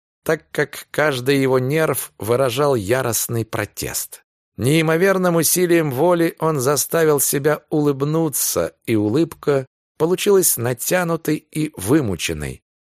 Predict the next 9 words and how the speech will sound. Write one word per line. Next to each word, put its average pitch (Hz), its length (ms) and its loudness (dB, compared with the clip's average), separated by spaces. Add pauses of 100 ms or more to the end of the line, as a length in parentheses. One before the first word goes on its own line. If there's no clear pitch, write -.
(140)
а 104 100 -2
затем 180 400 0
пробормотал 131 800 0
принятое 175 600 0
в - 80 -10
подобных 131 540 0
случаях 147 760 -4
«до 117 140 0
свидания». 76 880 -2